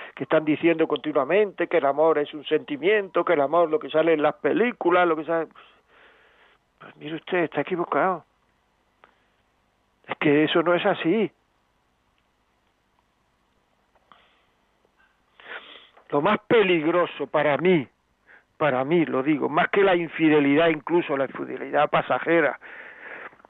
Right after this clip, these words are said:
en una relación de amor, es la rutina. El estar en la playa, sin, sin estar en tierra me-, eh, adentro y sin estar mar adentro. Estar al trantrán,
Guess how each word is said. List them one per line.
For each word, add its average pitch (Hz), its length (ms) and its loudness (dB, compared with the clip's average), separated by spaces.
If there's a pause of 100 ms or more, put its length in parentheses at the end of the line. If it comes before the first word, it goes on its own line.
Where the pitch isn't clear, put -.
en 143 120 2
una 170 220 4
relación 156 580 0
de 139 120 2
amor, 143 340 -2 (380)
es 151 140 -2
la 156 180 0
rutina. 139 680 -14 (1200)
El 175 240 4
estar 151 400 0
en 135 160 -2
la 127 120 -6
playa, 127 640 -8 (760)
sin, 139 320 -4 (200)
sin 143 160 2
estar 180 340 2
en 160 160 -2
tierra 143 400 0
me-, 160 280 -2
eh, 147 340 -2
adentro 156 540 2
y 143 100 -4
sin 135 160 -12
estar 135 280 -2
mar 131 240 -4
adentro. 127 560 -8 (580)
Estar 180 380 0
al 151 220 -2
trantrán, 131 680 -6